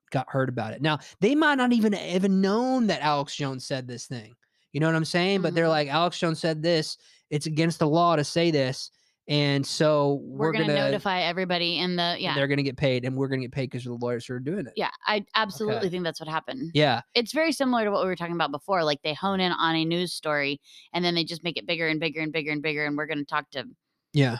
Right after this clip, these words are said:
Speaker 2: you know.
Speaker 1: Now, here's the thing. So I do, what you said, the law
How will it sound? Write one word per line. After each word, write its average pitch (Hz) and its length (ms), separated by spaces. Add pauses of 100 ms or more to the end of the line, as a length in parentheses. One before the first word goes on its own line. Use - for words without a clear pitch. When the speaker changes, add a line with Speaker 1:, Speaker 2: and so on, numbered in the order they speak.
(120)
Speaker 2:
you 180 120
know. 147 260 (360)
Speaker 1:
Now, 175 340
here's 190 260
the 190 100
thing. 139 340
So 170 240
I 151 120
do, 190 260
what 151 240
you 165 80
said, 165 180
the 139 80
law 156 380